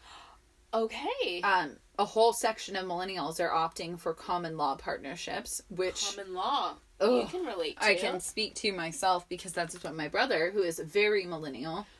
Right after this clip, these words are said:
Speaker 2: has
Speaker 1: Which
Speaker 2: chosen to do.
Speaker 1: 'Cause he's seven years younger than you?
Speaker 2: Five.
Speaker 1: Five years younger.
Speaker 2: But that puts him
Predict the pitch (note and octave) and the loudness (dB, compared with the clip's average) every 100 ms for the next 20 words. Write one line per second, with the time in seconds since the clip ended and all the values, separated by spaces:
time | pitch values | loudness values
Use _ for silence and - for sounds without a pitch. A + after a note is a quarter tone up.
0 | _ F3+ F3 F#3+ E3 E3 D#3 - - F3+ | _ -2 0 2 0 -2 -6 -8 -10 -12
1 | - _ _ _ _ _ _ - - A#3+ | -16 _ _ _ _ _ _ -4 -2 -2
2 | A#3+ - - - A#3+ C4 D4 D4+ D#4 D#4 | -2 -2 -4 2 4 4 0 -2 -2 -4
3 | D#4+ E4 E4 F#4+ - - F3 D3+ F#3 - | -4 -4 -4 -6 -12 -6 -4 -4 -8 -18
4 | _ - G#3+ F#3+ E3+ - - - - _ | _ 0 2 2 -2 -8 -14 -16 -18 _
5 | B3 A3+ G3 G#3+ F3 F#3+ E3 | 4 4 4 2 -2 -2 -4